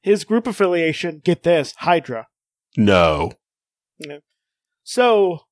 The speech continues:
Speaker 1: doesn't Imperial Industries International just sound like a bad corporation?
Speaker 2: Yeah, it's like he worked for Evil Corp. Like
Speaker 1: He works for Evil Corporation and Nazis.
Speaker 2: Yeah.
Speaker 1: <laughs> Like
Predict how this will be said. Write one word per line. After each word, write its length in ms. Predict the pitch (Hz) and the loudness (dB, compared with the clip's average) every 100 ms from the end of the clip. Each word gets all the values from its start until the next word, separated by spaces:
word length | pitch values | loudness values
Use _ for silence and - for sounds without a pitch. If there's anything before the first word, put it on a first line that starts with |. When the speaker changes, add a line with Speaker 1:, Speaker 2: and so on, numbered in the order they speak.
| _ _ _ _ _ | _ _ _ _ _
Speaker 1:
doesn't 340 | 320 381 453 - - | 0 2 0 0 -6
Imperial 960 | 311 277 - 226 240 262 277 277 262 285 | -6 -4 -4 -2 -2 -2 -2 0 0 0
Industries 600 | 214 220 226 - 240 214 | -2 -2 -8 -6 -4 0
International 840 | 214 196 170 156 165 - 185 185 - _ _ _ | 0 0 -2 -2 -4 -6 -8 -8 -12 _ _ _
just 360 | 165 320 403 - - - | -2 0 0 -4 -6 -2
sound 540 | 196 208 240 277 247 | 2 2 2 -2 -6
like 640 | 202 190 196 196 196 - _ _ _ _ _ - | -2 2 2 2 -4 -18 _ _ _ _ _ -4
a 120 | 175 | -4
bad 420 | - 160 170 170 | 0 2 2 0
corporation? 840 | 180 180 - 147 147 156 - 175 165 | -2 -2 -2 -4 -4 -4 -6 -6 0
Speaker 2:
Yeah, 220 | 170 - | 0 2
it's 160 | 160 175 | 0 2
like 140 | 220 | 0
he 120 | - | 2
worked 200 | 226 214 | 2 2
for 200 | - 185 - | 2 0 2
Evil 340 | 147 143 104 85 | 2 4 2 0
Corp. 420 | - 76 - - - - | -2 -4 -6 -10 -16 -4
Like 320 | 113 98 - | -2 -2 -6
Speaker 1:
He 200 | - 277 | -2 2
works 220 | 349 381 | 2 0
for 160 | 381 349 | -2 -2
Evil 280 | 262 277 294 | -2 0 0
Corporation 720 | - 285 269 240 247 - 254 | 0 -2 0 0 0 0 -2
and 320 | 240 196 180 165 | 2 0 0 -2
Nazis. 840 | 165 156 - 147 117 113 - - - - - | 0 0 -2 -4 -4 -2 -2 -4 -10 -16 -6
Speaker 2:
Yeah. 180 | 113 - | -4 -2
Speaker 1:
<laughs> 40 | - | 2
Like 480 | 240 196 208 - | 2 0 -6 -10